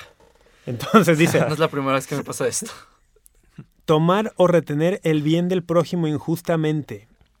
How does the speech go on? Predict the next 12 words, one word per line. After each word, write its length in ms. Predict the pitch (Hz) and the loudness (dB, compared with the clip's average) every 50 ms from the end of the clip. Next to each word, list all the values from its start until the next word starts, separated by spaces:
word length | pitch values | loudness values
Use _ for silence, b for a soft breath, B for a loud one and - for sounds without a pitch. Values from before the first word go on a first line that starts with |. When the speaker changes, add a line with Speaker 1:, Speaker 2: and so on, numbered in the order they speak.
| _ _ _ _ _ _ _ _ _ | _ _ _ _ _ _ _ _ _
Speaker 1:
y 100 | - 165 131 | -6 -6 -4
Speaker 2:
Ok. 40 | 107 | -2
Speaker 1:
perjudicar 720 | 143 127 120 - 139 131 127 123 117 - 147 143 151 156 | -2 -4 -2 -2 -2 -2 -2 -2 -4 -2 -2 0 0 0
de 100 | 156 156 | -2 -2
cualquier 280 | 131 127 123 113 143 131 | -2 -4 -4 -4 -4 -4
manera 240 | 139 143 139 139 139 | -4 -4 -4 -4 -4
al 60 | 135 | -4
prójimo 340 | - 143 127 - - 139 127 | -4 -6 -6 -6 -6 -6 -6
en 60 | 120 | -6
sus 200 | - 123 113 113 | -8 -12 -12 -10
bienes. 520 | 110 113 107 82 85 - _ _ _ _ _ _ _ _ _ _ _ _ _ _ _ _ _ _ _ _ _ _ _ _ _ _ _ _ _ _ _ _ - | -8 -8 -8 -8 -10 -16 _ _ _ _ _ _ _ _ _ _ _ _ _ _ _ _ _ _ _ _ _ _ _ _ _ _ _ _ _ _ _ _ -16
Entonces, 440 | 131 120 123 139 120 123 160 151 147 | -12 -8 -6 -6 -4 -4 -6 -8 -8